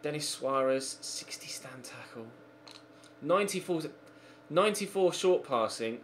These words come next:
and ninety-one dribbling, eighty-seven ball control lead me to... And he's pretty quick as well. I'm gonna,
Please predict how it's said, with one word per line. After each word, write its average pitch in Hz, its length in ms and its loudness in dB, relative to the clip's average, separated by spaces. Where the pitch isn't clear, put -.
and 127 180 2
ninety-one 156 400 0
dribbling, 139 280 2
eighty-seven 135 440 0
ball 147 180 0
control 113 340 0
lead 143 300 0
me 135 140 -2
to... 127 300 4
And 139 120 0
he's 143 200 -2
pretty 131 240 -4
quick - 640 0
as 113 100 -12
well. 123 320 4
I'm 143 140 0
gonna, 175 300 2